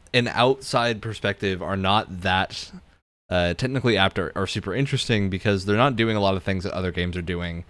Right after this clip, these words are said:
They're missing out on, on the opportunity t-, to tell a story in a more complete way, uh, that a lot of games are doing now, especially when you compare, like, Skyrim to The Witcher Three,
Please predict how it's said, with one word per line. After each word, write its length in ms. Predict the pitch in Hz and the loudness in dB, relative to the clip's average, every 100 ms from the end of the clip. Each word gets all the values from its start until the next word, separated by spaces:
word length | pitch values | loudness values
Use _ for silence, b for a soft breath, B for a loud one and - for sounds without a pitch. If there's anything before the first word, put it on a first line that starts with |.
| b b b - | b b b -6
They're 80 | 98 | 0
missing 300 | 120 - 113 | 2 2 4
out 160 | 107 | 4
on, 160 | 101 98 | 4 2
on 160 | 87 95 | 0 0
the 80 | |
opportunity 580 | 87 90 - 95 90 87 | 0 -2 -6 -6 -6 -8
t-, 220 | - - - | -12 -16 -14
to 140 | - 101 | -10 -6
tell 260 | 113 110 | 0 2
a 60 | 101 | 2
story 480 | - 101 92 90 87 | -2 -2 0 0 -2
in 80 | |
a 40 | 87 | -4
more 520 | 90 90 90 87 90 b b b _ _ _ _ - | -2 -2 0 -2 -6 b b b _ _ _ _ 0
complete 540 | 117 - 104 101 82 | 0 0 0 0 -2
way, 460 | 92 85 90 104 120 - - _ _ _ _ - | -2 -2 0 -2 -4 -14 -20 _ _ _ _ -6
uh, 160 | 92 87 | -4 -2
that 120 | 90 | 0
a 40 | |
lot 140 | 90 95 | 0 0
of 80 | |
games 220 | 85 85 92 | -4 -8 -8
are 60 | |
doing 240 | 87 85 87 | -8 -6 0
now, 340 | 113 117 113 | 4 6 4
especially 320 | 110 117 127 | 2 0 2
when 100 | 117 | 2
you 60 | 107 | 0
compare, 260 | 101 107 98 | 0 2 2
like, 260 | 90 - - - _ _ - | 2 -2 -20 -20 _ _ -12
Skyrim 520 | - 107 98 92 90 87 | -4 2 2 2 -2 -4
to 160 | 95 90 | -4 -2
The 60 | |
Witcher 220 | 87 90 | -4 -6
Three, 400 | 82 110 101 90 | -2 2 2 0